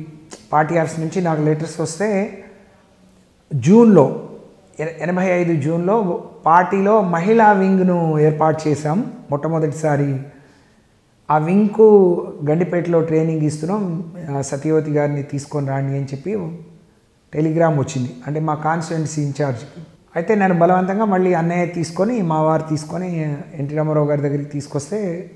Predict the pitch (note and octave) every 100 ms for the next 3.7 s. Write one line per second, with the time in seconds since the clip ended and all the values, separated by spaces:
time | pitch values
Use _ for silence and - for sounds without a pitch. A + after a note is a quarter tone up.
0 | - C#3+ D3+ D3+ D3+ D3 D3 C#3 C#3 -
1 | - - - C3+ D3 D#3+ D#3+ D#3 D3+ D#3
2 | D3 D3 C#3+ D3+ F3 D#3+ - F3+ E3+ D#3+
3 | D#3+ D#3+ F#3+ E3+ D#3 D3+